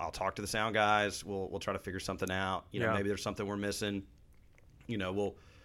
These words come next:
Speaker 1: we'll check it out," you know? 'Cause, uh, you know, especially, uh, you know, there's most, I would think in most situations, most worship leaders are not trying to be too loud.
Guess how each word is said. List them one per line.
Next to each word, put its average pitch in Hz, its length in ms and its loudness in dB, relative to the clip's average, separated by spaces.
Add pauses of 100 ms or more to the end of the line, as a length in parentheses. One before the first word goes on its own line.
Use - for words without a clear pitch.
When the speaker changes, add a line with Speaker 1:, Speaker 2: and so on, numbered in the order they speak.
(220)
Speaker 1:
we'll 104 80 -4
check 110 180 4
it 113 60 0
out," 127 220 4 (120)
you 110 100 -6
know? 76 180 -6 (280)
'Cause, 151 180 6
uh, 160 220 2 (180)
you 165 160 -6
know, - 140 -6
especially, 220 560 6
uh, 156 60 4
you 185 180 0
know, 131 260 -2
there's 175 360 4 (640)
most, 175 480 6 (260)
I 120 80 4
would 131 140 2
think - 160 2
in 120 100 0
most 131 320 6
situations, 92 500 -2
most 120 240 4
worship 95 320 -2
leaders 90 300 -4
are 90 80 -6
not 90 440 0 (500)
trying 113 680 6
to 98 200 -2
be 90 240 -2
too 101 220 0
loud. - 440 -6